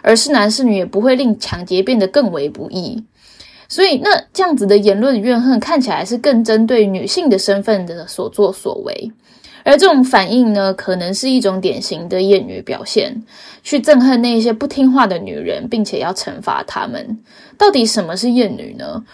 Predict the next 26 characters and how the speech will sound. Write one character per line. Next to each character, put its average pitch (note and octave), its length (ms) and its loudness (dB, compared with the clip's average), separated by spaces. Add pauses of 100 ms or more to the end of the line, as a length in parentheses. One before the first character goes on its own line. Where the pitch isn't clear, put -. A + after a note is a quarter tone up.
(160)
如 C#4+ 140 4
果 E4+ 80 4
按 F4 220 0
照 D4+ 160 6
字 D4 200 -2
面 C#4 300 2
的 F3+ 120 0
意 A#3 180 0
思 F3 140 -6
来 G2+ 200 -6
看 G#3 320 -6
哦， - 80 -6
厌 A#3 240 0
女 F3+ 120 -6
应 G3+ 120 -4
该 G3+ 160 2
是 G#3 100 -6
要 G3 160 2
去 G3+ 200 -2
憎 G#3 240 -2
恨 G3+ 160 -2
的 E3+ 100 -6
所 F3+ 300 -4
有 G#3 160 4
女 G#3+ 160 -2
性。 - 360 -4